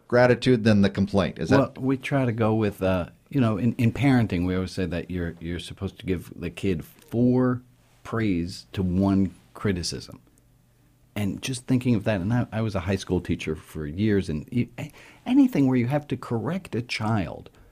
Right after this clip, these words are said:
Speaker 2: and you have to say, "Don't do that, uh, you, you took out the wrong kind of paper," or any correction, and, and to challenge yourself to have four positives for every one negative. It's really quite a, quite a challenge, but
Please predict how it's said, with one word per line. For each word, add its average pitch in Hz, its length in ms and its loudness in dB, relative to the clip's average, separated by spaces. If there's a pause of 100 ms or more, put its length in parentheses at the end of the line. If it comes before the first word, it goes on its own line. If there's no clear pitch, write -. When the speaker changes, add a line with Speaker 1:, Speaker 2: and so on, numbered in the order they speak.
(120)
Speaker 2:
and 117 120 4
you 120 60 4
have 113 100 -2
to 120 80 -8
say, 110 160 -2 (200)
"Don't 151 240 4
do 151 140 6
that, 104 260 0 (420)
uh, 95 260 -2 (100)
you, 135 280 -4
you 131 140 2
took 135 180 -2
out 147 120 0
the 127 80 0
wrong 123 180 4
kind 110 220 0
of - 60 -6
paper," 101 380 -2 (120)
or 127 220 -6
any 190 200 2
correction, 165 640 -2 (440)
and, 165 240 0 (120)
and 151 200 0
to 156 120 2
challenge 233 640 4
yourself 156 320 2
to 143 80 -2
have 139 160 -2 (400)
four 196 260 6
positives 185 920 -2 (260)
for - 260 -8
every 170 280 0
one 147 380 4
negative. 135 600 -2 (580)
It's - 120 -20
really 165 300 2
quite 135 340 -4
a, 76 180 -4 (720)
quite 165 360 2
a 113 80 2
challenge, 123 640 2
but 104 160 -4